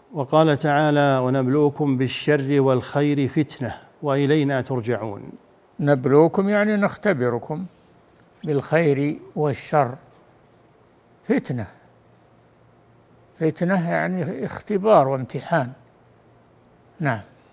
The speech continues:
Speaker 1: ونسبة الفعل إلى الدهر ومسبته كثير في أشعار المولدين كابن المعتز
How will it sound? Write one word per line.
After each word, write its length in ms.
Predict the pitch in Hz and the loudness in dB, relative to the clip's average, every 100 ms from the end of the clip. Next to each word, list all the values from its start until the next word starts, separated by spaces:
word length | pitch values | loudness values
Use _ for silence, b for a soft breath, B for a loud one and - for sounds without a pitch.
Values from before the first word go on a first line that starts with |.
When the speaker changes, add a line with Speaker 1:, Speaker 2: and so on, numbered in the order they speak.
| _ _ 202 | _ _ -2
Speaker 1:
ونسبة 560 | 139 156 170 - 160 - | 2 2 2 0 0 2
الفعل 460 | 139 120 156 143 | 0 0 -2 0
إلى 420 | 143 143 147 139 135 | 0 -2 0 0 0
الدهر 500 | 120 139 135 139 - - _ _ _ _ | 0 -2 0 0 -4 -14 _ _ _ _
ومسبته 840 | 151 143 131 - 123 120 147 151 135 - _ _ _ _ | 0 2 2 2 0 0 0 0 -2 -6 _ _ _ _
كثير 720 | - 139 160 160 147 143 139 139 156 | -2 0 4 4 6 4 2 -2 -4
في 300 | 175 143 139 | 0 2 2
أشعار 420 | - 113 139 143 | 0 2 4 4
المولدين 1200 | 139 131 135 131 127 123 113 139 117 104 101 240 - | 4 2 2 4 4 2 2 2 0 -2 -8 -12 -10
كابن 280 | - 135 123 | -2 0 0
المعتز 840 | 127 127 120 110 147 139 117 113 | 0 0 0 -4 -2 -2 -2 -8